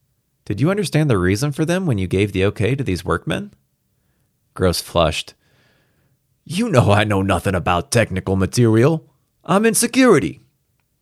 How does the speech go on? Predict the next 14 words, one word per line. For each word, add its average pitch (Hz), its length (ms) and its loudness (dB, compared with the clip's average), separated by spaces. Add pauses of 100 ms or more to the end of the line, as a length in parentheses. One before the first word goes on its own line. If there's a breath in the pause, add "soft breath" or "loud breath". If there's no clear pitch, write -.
(140)
"Then 185 140 -4
you 185 60 0
should 196 200 2
have 185 80 -2
consulted 180 520 0
me." 185 360 -2 (640)
"Well, 277 140 -4
what 294 120 4
does 277 160 0
it 277 80 -2
matter?" 202 440 2 (320)
Gross 98 240 0
grinned 80 340 -6
wryly. 78 500 -4